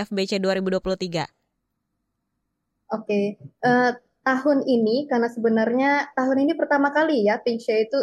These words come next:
Speaker 2: ikut pameran franchise. Jadi tawaran yang diberi oleh Pingshe itu gila-gilaan banget, Kak Deborah. Sangat menarik sekali. Tadi udah di-mention ya, mulai dari bisa coba minuman gratis,
Speaker 1: Mm-mm.
Speaker 2: terus kita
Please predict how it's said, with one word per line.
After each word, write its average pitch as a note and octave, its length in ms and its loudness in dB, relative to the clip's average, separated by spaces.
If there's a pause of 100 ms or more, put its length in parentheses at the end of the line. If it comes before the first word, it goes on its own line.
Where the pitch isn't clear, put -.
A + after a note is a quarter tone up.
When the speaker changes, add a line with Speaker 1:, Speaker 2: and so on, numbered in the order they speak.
Speaker 2:
ikut A#3+ 480 -2
pameran G#3 480 2
franchise. G#3 640 0 (200)
Jadi C#4 320 0
tawaran C4+ 640 4
yang B3 160 2
diberi A#3 480 0
oleh A3+ 240 0
Pingshe B3 240 -2
itu B3+ 160 -4
gila-gilaan G#3+ 720 0
banget, G3 400 -4
Kak A3 160 2
Deborah. G#3 400 2 (400)
Sangat D#4 400 0
menarik B3+ 420 4
sekali. A#3 580 -2 (540)
Tadi D4+ 320 2
udah C4 80 4
di-mention C4+ 400 2
ya, A#3+ 160 4
mulai A3+ 240 4
dari G#3 160 4
bisa G#3 320 -2
coba G3 320 0
minuman G3+ 400 2
gratis, C4 560 0
Speaker 1:
Mm-mm. F#3+ 160 -4
Speaker 2:
terus A3+ 80 0
kita - 160 -2